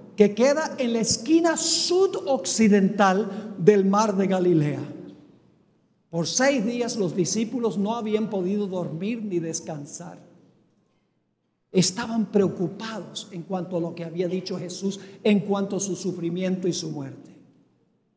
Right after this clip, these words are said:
El Señor Jesucristo, después de los seis días de, de viaje, tomó a tres de sus discípulos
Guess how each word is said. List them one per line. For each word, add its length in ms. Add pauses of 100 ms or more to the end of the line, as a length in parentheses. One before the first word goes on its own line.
(1200)
El 120
Señor 320
Jesucristo, 720
después 340
de 120
los 140
seis 280
días 220
de, 100
de 220
viaje, 420 (1000)
tomó 680
a 160 (320)
tres 480
de 120
sus 280
discípulos 680